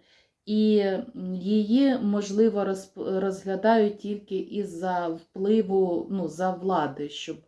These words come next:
нею так само можна було керувати, як і Мантуровим. Тобто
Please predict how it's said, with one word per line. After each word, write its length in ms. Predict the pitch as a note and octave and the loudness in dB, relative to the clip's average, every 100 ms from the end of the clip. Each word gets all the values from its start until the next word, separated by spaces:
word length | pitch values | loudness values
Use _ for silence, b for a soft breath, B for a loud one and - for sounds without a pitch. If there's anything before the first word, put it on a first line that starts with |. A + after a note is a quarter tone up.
| b b b b E3+ | b b b b -6
нею 420 | F3+ G3+ F#3+ E3+ | -2 0 0 -2
так 240 | - F3 | -4 -8
само 380 | - F3 E3 D#3+ | -4 -2 -2 -2
можна 400 | D#3+ D#3+ D#3 D3+ | -2 -4 -6 -8
було 880 | D3+ D#3 D#3 D3 D3 - - - - | -8 -8 -6 -8 -10 -12 -14 -16 -10
керувати, 560 | F3+ G3 B3+ D#4 D#4 | -6 -2 2 2 0
як 260 | F#3+ F#3 F#3+ | -2 -4 -8
і 40 | |
Мантуровим. 840 | E3+ D3+ C#3 C#3 D#3 D3 - - D#3+ - | -8 -6 -6 -8 -14 -18 -16 -14 -12 -10
Тобто 460 | E3 - D#3+ D#3 | -12 -8 -8 -8